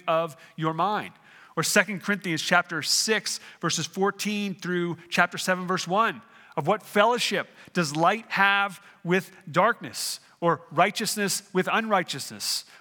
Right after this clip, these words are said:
Or Christ with Belial?" That is Satan. Though we are not living in the pre-flood era, some things are still the same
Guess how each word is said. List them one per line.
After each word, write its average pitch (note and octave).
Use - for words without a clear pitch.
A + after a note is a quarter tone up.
Or E3
Christ G3
with F3
Belial?" F3
That C3+
is C3+
Satan. F3
Though E3
we G3
are F#3
not F#3+
living G3
in F#3
the E3
pre-flood F#3
era, E3+
some G#3+
things F#3
are F3+
still F3
the D#3+
same C3